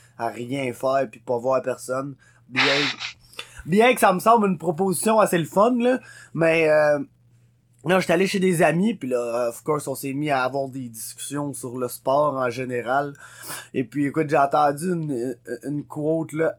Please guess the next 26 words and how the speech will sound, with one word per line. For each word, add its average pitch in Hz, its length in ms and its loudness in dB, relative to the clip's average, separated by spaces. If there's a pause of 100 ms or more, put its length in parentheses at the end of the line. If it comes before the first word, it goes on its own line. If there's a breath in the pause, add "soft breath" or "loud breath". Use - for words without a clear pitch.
(140)
assez 160 440 -2
incroyable, 135 680 0
là, 139 120 -6
puis 120 140 -14
je - 220 -16
tenais 135 340 -2
à, 117 460 -6
à - 140 -10
la 120 120 -12
partager 131 480 -4
avec 139 160 0
les 127 160 -6
gens 135 200 0
dans 135 120 2
le 117 80 -6
podcast 127 540 -4
ici, 196 140 -8
parce 127 200 -8
que 135 80 -6
je - 80 -12
trouve 262 220 0
que 165 100 2
ça 156 160 2
représente 160 560 -2
très 202 320 0
bien 180 420 -2